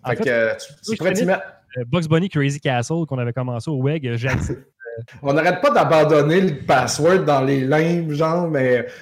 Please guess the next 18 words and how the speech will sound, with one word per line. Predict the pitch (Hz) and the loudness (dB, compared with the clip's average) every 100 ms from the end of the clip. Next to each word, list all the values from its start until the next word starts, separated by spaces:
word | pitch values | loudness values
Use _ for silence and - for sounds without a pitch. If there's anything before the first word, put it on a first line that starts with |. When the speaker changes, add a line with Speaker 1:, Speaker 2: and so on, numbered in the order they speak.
| - | -4
Speaker 2:
on | 139 | 0
s'était | 147 - 180 | 0 2 2
dit | 170 277 | 2 2
la | 175 | 4
dernière | 165 170 160 147 | 4 2 2 0
fois, | - 196 233 240 - | 0 2 2 2 0
OK, | 139 135 185 226 226 | -2 0 0 0 -2
on | 135 139 | -2 0
est | 147 | 2
rendu, | 151 147 135 156 202 220 | 2 0 -2 -4 -4 -2
on | 143 | 0
va | 139 | 0
dire, | 123 143 185 160 | 0 2 2 2
au | |
niveau | 139 131 160 | 0 0 0
cinquante | 160 175 160 143 170 170 185 | 0 -2 -2 0 0 0 -2
sur | - - 156 | -4 -2 -2
cent. | - - 170 | -2 0 0